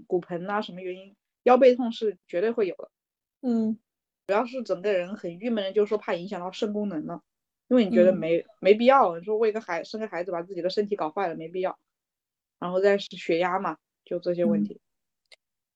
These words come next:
Speaker 2: 以前我不是记得你，你还在做那个 B 超的时候，不是也看到一个妈宝，就是生孩子，然后压的那个肾积水了。
Speaker 1: 嗯，她是试管的，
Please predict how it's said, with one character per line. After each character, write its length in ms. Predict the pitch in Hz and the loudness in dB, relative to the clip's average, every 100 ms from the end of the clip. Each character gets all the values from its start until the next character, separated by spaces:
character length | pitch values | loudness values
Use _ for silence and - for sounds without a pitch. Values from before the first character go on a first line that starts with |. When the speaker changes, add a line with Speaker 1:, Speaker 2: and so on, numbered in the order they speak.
| _ - | _ 0
Speaker 2:
以 100 | 220 | 2
前 280 | 226 208 240 | 4 6 6
我 60 | |
不 100 | 226 | 4
是 160 | 226 254 | 2 2
记 140 | 269 | 4
得 120 | 254 | 6
你， 220 | 233 208 - | 8 6 6
你 200 | 208 190 | 4 4
还 160 | 202 196 | 4 4
在 240 | 247 254 | 6 6
做 360 | 220 - 240 214 | 4 2 4 6
那 160 | 202 202 | 4 2
个 340 | 202 190 180 | 2 0 0
B 100 | 196 | 0
超 200 | 208 214 | 0 2
的 60 | 202 | 2
时 160 | 202 196 | 2 0
候， 140 | 185 | 0
不 80 | 185 | 0
是 140 | 214 | 2
也 160 | 202 170 | 4 4
看 200 | 196 190 | 2 0
到 160 | 185 | 4
一 80 | 180 | 2
个 120 | 185 | 2
妈 200 | 190 185 | 0 0
宝， 160 | 185 170 | -2 -2
就 120 | 175 | -2
是 240 | 190 - 185 | -4 -2 -2
生 220 | 202 196 | 0 -2
孩 200 | 196 160 | -4 -8
子， 140 | 170 | -2
然 100 | 180 | 0
后 240 | 185 190 - | 2 0 -2
压 260 | - 190 190 | -4 -2 2
的 140 | 190 | 2
那 160 | 185 185 | 2 0
个 160 | 170 185 | 0 2
肾 180 | 208 | 2
积 180 | 180 180 | 4 4
水 180 | 180 202 | 2 -2
了。 200 | - - _ _ _ _ | -6 -14 _ _ _ _
Speaker 1:
嗯， 260 | - 180 175 | -8 -6 -6
她 160 | - 262 | -4 -6
是 100 | 262 | -4
试 200 | - 302 | -2 2
管 300 | 208 151 151 | 4 2 -2
的， 160 | - | -10